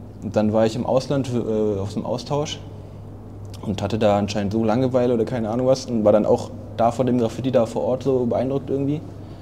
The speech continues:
und dachte so, okay, ich mach jetzt ein paar Skizzen irgendwie. Und dann hab ich da angefangen und dann hab ich, ähm, ja, halt hier weiter ge-, gesketcht und dann,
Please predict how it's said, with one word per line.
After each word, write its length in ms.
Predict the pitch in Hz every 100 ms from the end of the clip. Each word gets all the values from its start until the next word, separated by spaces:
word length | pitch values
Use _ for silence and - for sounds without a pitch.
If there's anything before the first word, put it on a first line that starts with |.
| - - - - - - - -
und 180 | 113 101
dachte 240 | 104 - 104
so, 340 | 107 101 87 90
okay, 340 | - 107 123 - - - -
ich 80 |
mach 100 | 113
jetzt 140 | 101 -
ein 80 | 104
paar 80 |
Skizzen 400 | 98 110 - 92
irgendwie. 300 | 82 87 87 - - 92
Und 100 | 92
dann 260 | 95 101 - - - - - - -
hab 100 | 92
ich 80 |
da 160 | - 95
angefangen 600 | 123 123 127 123 131 117
und 160 | 107 107
dann 340 | 110 107 110 - - - - - - - - - - - - - - - - - - -
hab 120 | 113
ich, 220 | 110 - 101
ähm, 260 | 107 104 101 98 107
ja, 160 | 101 95
halt 140 | 98
hier 260 | 113 117 104
weiter 260 | 107 135
ge-, 200 | 131 123 135 - - - - - - -
gesketcht 560 | - - 143 147 - -
und 140 | 117 117
dann, 320 | 113 113